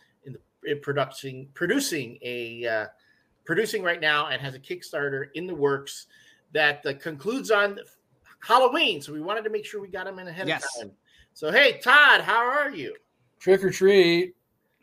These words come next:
Speaker 2: I have a soda, but it's a video podcast, and I cannot hand it to you.
Speaker 1: I
Speaker 2: But
Speaker 1: have, I have,
Speaker 2: but I feel like as a reaction, I was like, "Here's something with sugar in it."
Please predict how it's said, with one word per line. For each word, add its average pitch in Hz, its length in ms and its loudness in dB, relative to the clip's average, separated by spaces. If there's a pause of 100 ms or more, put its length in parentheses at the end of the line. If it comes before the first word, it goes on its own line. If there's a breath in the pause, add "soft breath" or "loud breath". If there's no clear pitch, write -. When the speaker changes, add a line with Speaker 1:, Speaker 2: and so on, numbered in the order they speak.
(2250 soft breath)
Speaker 2:
I 220 180 6
have 247 600 6
a 202 220 8
soda, 196 640 6
but 165 140 2
it's 160 160 -4
a 175 40 -4
video 170 260 2
podcast, 160 500 2
and 143 80 -4
I 143 60 -2
cannot 143 440 -4
hand 135 240 -8
it 123 80 -20
to - 120 -20
you. 113 140 -20 (360 soft breath)
Speaker 1:
I 156 100 -4
Speaker 2:
But 185 100 2
Speaker 1:
have, 190 180 -2 (200)
I 175 140 -4
have, 185 380 -4
Speaker 2:
but 233 100 6
I 240 80 8
feel 254 240 6
like 240 180 8
as 220 160 6
a 208 60 2
reaction, 208 420 4
I 196 60 0
was 175 100 -2
like, 170 160 -2
"Here's 240 320 -4
something 202 300 -4
with 185 140 -4
sugar 185 380 0
in 143 120 -6
it." 147 180 -8